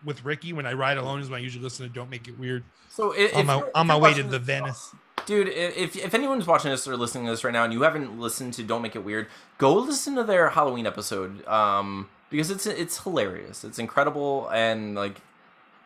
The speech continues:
Speaker 2: they're impressive. Not to mention they, they used, they used the silly thing, like, silly thing that I sent them, and also a, one, a trope, uh, issue that I have where I said that I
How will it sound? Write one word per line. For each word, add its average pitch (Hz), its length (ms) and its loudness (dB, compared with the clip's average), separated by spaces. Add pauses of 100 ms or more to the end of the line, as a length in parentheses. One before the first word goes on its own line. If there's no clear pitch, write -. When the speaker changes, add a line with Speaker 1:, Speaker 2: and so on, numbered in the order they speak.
(120)
Speaker 2:
they're 147 180 6
impressive. 117 680 0
Not 131 160 4
to 175 80 -4
mention 151 260 -2
they, 135 160 0
they 131 140 -2
used, 165 520 -4 (220)
they 143 60 0
used 170 260 0
the 156 80 0
silly 175 400 0
thing, 190 460 -4
like, 160 280 2
silly 185 360 2
thing 175 180 -4
that 160 100 4
I 151 80 4
sent 131 300 0
them, 117 220 0
and 110 80 0
also 123 400 2
a, 107 580 6
one, 123 220 -2
a 117 200 2
trope, 151 360 0 (200)
uh, 95 280 4 (100)
issue 110 320 -4
that 98 140 0
I 98 80 0
have 110 180 2
where 120 140 4
I 113 40 2
said 160 360 2 (320)
that 160 260 2
I 135 280 8